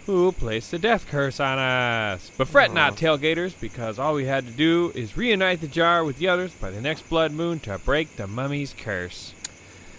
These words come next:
Speaker 2: Yeah, we're probably gonna die.
Speaker 1: Yeah.
Speaker 2: With that, I'm <laughs> Harrison the Florida Man.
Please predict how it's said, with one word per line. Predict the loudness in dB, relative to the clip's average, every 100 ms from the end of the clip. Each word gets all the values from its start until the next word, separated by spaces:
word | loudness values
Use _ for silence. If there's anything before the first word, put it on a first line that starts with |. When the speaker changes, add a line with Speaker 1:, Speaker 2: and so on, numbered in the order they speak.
| -20 -20 -20 -20 -18 -8
Speaker 2:
Yeah, | -4
we're | -4
probably | -2 -2
gonna | -2 0
die. | 0 -2 -6 -18 -20 -20 -18
Speaker 1:
Yeah. | -12 -10 -12 -10
Speaker 2:
With | 6
that, | 8 8 4 -18 -12
I'm | -10 -8
<laughs> | -10 -14 -14 -6 2 6
Harrison | 6 6 4
the |
Florida | 10 10 10
Man. | 4 0